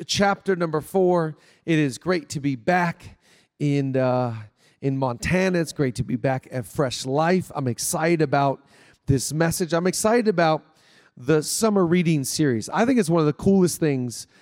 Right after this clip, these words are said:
out of all of our friends in the ministry. I think this is one of the coolest things that a church does,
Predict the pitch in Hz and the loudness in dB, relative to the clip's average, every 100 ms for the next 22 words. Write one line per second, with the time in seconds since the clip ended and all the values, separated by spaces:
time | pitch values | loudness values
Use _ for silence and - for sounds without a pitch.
0 | _ _ - 147 143 - 196 240 233 190 | _ _ -2 0 0 2 4 4 4 2
1 | 160 - 180 156 143 - 170 156 151 143 | 2 0 0 2 -2 -4 -2 0 0 0
2 | - 143 156 214 160 135 123 135 120 117 | -2 -2 0 0 -2 -4 -2 0 0 -2
3 | - 202 208 202 - 165 143 123 131 120 | 0 4 4 2 0 -4 -2 -2 -2 -2
4 | - 147 123 139 123 113 107 | -4 -4 -2 0 2 0 -4